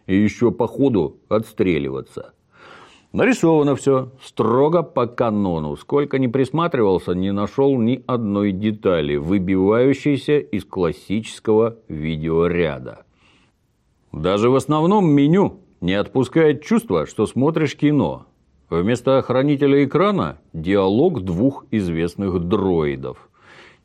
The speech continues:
Кстати, для русской озвучки подтянули некоторых актёров дубляжа. Ну, по крайней мере, робот Си три Пи О озвучен строго аутентично. Насчёт Ар Ту Ди Ту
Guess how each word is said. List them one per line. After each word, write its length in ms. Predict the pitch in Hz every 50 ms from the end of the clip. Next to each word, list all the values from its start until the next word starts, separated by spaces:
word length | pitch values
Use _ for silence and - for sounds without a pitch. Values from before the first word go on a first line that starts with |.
| _
Кстати, 580 | - - - 127 127 113 - 131 120 117 110 -
для 200 | 117 107 113 123 135
русской 320 | 180 180 - - 117 107
озвучки 420 | 107 101 101 92 85 76 - - 73
подтянули 1000 | 69 - - 123 107 - - - 131 131 131 139 143 160 170 175 175 175 175 - - -
некоторых 760 | 87 85 90 90 95 113 123 123 156 143 156 151 151 143 - 143
актёров 500 | 113 92 - - 85 87 90 90 87 82
дубляжа. 840 | 85 85 95 90 87 90 90 92 90 82 78 76 71 65 57 - -
Ну, 260 | 73 101 151 165 131
по 240 | - - - 85 76
крайней 400 | - 107 120 135 143 120 104 98
мере, 400 | 95 92 87 82 80 80 78 78
робот 500 | 87 98 107 107 95 90 87 80 73 -
Си 260 | - - - 101 90
три 240 | 85 - 143 160 185
Пи 180 | 175 - 101 90
О 260 | 80 76 71 69 - -
озвучен 720 | 101 95 87 80 92 95 120 156 147 - 151 151 156 160 - _ _
строго 800 | - - - - 107 101 110 120 117 110 113 117 117 - - -
аутентично. 1080 | 92 85 82 82 76 - 82 80 78 76 71 - - 71 69 65 - - 60 62 - - - - - - - - _ _ _
Насчёт 580 | 73 80 82 - - - 147 160 - - - - _ _
Ар 200 | 92 98 117 117 -
Ту 200 | - 120 113 110
Ди 140 | 113 175 214
Ту 320 | 208 - 80 71 67 -